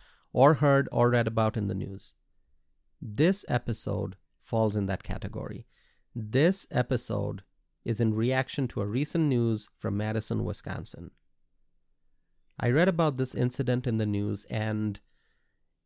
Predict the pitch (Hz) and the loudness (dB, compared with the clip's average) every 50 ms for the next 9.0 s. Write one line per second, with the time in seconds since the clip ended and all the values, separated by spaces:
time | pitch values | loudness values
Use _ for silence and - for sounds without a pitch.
0 | _ _ _ _ _ _ _ _ _ _ - 131 120 113 110 110 - - - - | _ _ _ _ _ _ _ _ _ _ -2 0 2 2 2 0 -2 -6 -16 -18
1 | _ _ _ _ _ _ _ _ _ - 127 117 107 104 107 101 98 - - - | _ _ _ _ _ _ _ _ _ -2 0 2 2 2 2 0 -4 -4 -6 -6
2 | 110 - - - - - - 156 156 160 160 151 139 - - 117 104 101 - - | -6 -4 -2 -4 -2 2 4 6 6 6 6 4 2 0 -2 -2 -4 -4 -4 -8
3 | - - - - - 101 104 107 98 107 107 - - - - 170 190 202 202 202 | -18 -18 -10 -6 -2 0 0 0 0 0 -2 -2 -4 -2 0 2 4 4 6 4
4 | 196 180 - - 139 127 117 110 110 - - - _ _ _ _ _ _ _ _ | 4 2 0 -2 -2 0 0 0 -2 -4 -10 -20 _ _ _ _ _ _ _ _
5 | - 110 107 - - - - 151 160 170 156 - 180 165 151 131 123 120 120 117 | -2 -2 0 0 0 0 2 2 2 2 2 2 2 2 2 2 2 2 2 2
6 | 117 110 107 104 101 101 101 98 - - - - _ _ _ _ _ - - 120 | 0 -2 -2 0 2 2 2 2 0 -2 -4 -6 _ _ _ _ _ -2 -2 -2
7 | 117 - 123 117 110 107 107 101 104 107 117 123 143 165 170 - - - 117 107 | 0 2 2 2 2 2 2 2 2 2 2 4 4 2 0 0 -2 -4 -4 -4
8 | 110 - - 95 110 104 104 107 113 123 127 120 - - - 101 92 - - - | -4 -6 -6 -4 -2 -2 0 0 0 0 0 -2 -2 -6 -8 -8 -8 -10 -12 -18